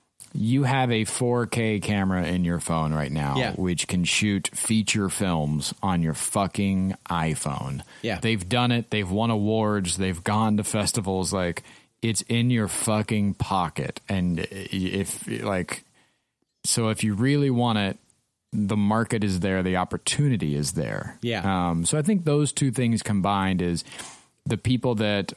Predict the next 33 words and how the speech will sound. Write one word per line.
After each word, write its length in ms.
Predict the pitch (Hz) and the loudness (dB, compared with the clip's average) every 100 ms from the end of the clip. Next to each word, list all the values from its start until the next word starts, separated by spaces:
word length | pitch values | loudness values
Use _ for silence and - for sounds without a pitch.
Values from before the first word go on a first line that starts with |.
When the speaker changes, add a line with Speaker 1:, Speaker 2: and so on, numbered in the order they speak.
| - | 0
Speaker 1:
are 380 | 107 110 107 104 87 - | 2 2 2 0 -2 -4
getting 280 | - 110 104 | -2 0 2
these 580 | 101 98 95 92 90 82 - | 2 2 2 0 -2 -4 -4
opportunities 580 | 95 95 - 104 98 | -2 -2 -2 0 0
or 60 | 92 | 0
whatever 460 | 92 92 92 90 - | 0 0 0 0 0
are 300 | 127 165 156 - | 2 2 0 -2
utilizing 720 | - 120 139 147 131 127 135 123 | 0 2 4 4 2 2 2 2
both 280 | 131 160 131 | 0 0 -2
of 80 | |
those, 340 | 101 67 62 - - | -2 -2 -4 -6 -4
knowing 540 | 104 117 123 135 131 113 | 2 4 4 4 4 2
that 340 | 110 107 - - - - | 2 0 -2 -12 -14 -4
not 240 | 95 110 | 0 2
everybody's 260 | 123 131 127 | 2 2 2
gonna 120 | 127 | 2
like 160 | 120 120 | 2 2
me. 120 | 120 | 2
Some 220 | 113 113 113 | 2 0 0
people 280 | 120 110 | 0 0
are, 200 | 107 107 104 | 2 2 2
whatever. 420 | 104 110 107 110 | 2 2 2 2
Like, 240 | 98 98 - | 2 0 0
I'm 120 | 104 | 0
just 120 | 104 | 2
gonna 160 | 117 98 | 0 0
chance 380 | - 107 107 - | 0 0 2 0
it 80 | |
and 120 | 110 98 | 0 2
be 140 | 107 | 0
brave, 420 | 95 92 98 113 | 2 2 2 0
which 180 | 113 - | 0 0
is 260 | 98 82 | -2 -2